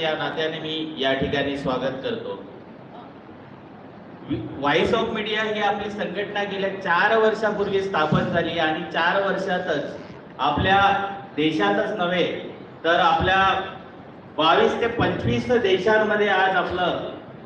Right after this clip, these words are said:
Voice of मीडियाचं जाळं पसरलेलं आहे. मित्रांनो, मला सांगायला आनंद होईल की महाराष्ट्रातला एक विभाग, विदर्भ विभागात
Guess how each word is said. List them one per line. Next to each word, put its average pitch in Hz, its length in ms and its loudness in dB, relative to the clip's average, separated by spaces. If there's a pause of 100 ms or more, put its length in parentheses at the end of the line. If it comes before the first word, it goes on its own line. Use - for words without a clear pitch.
(100)
Voice 160 280 0
of 190 200 0
मीडियाचं 175 380 0
जाळं 156 340 2
पसरलेलं 135 600 0
आहे. 104 360 -2 (1800)
मित्रांनो, 233 480 4 (480)
मला 214 220 4
सांगायला 220 520 2
आनंद 220 420 4
होईल 185 400 2
की - 120 -4
महाराष्ट्रातला 220 880 2
एक 202 280 0
विभाग, 190 440 2
विदर्भ 190 340 0
विभागात 175 640 2